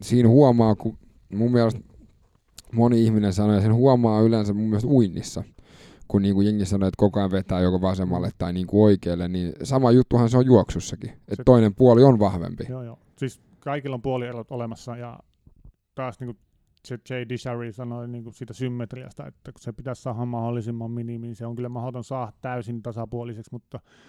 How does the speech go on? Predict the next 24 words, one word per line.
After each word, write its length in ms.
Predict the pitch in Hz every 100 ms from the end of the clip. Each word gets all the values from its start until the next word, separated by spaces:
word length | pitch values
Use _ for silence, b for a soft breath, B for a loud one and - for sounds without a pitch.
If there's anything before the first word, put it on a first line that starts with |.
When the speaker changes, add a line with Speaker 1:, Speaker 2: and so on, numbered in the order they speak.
| b b _
Speaker 2:
mahdollisimman 480 | 131 131 120 123 113
pieneksi, 460 | 120 117 117 - _ _ _ -
että 300 | 120 _ 117
kun 120 | -
se 120 | 120 120
tulee 260 | 131 127 120
näkymään 460 | 120 120 117 113
juoksussa 460 | 113 117 - - 117
joka 240 | 117 123
tapauksessa. 460 | 110 123 - - -
Mitä 200 | 117 110
pidempää 400 | 123 139 131 160
matkaa 320 | 151 - 160
juokset, 400 | 151 160 143 135 -
niin 80 | 123
sitä 220 | - 120
selkeämmin 640 | - 131 127 113 120 120
siellä 240 | 110 117 117
alkaa 280 | 117 120
tulla 240 | 113 117 117
se 120 | 117
puoliero, 500 | 107 117 117 135 73
ja 100 | -
se, 220 | - 123